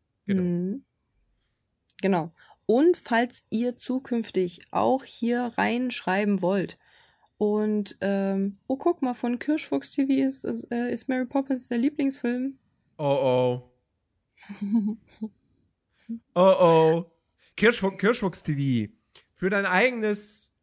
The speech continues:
Speaker 1: Seelenheil.
Speaker 2: <laughs>
Speaker 1: Ähm,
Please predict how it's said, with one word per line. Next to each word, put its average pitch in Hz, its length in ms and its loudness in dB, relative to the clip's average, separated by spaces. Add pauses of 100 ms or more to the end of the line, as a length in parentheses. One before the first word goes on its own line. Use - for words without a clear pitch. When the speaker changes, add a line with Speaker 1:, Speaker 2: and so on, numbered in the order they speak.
(220)
Speaker 1:
Seelenheil. 123 1080 0 (200)
Speaker 2:
<laughs> - 100 -10 (1700)
Speaker 1:
Ähm, 117 640 -6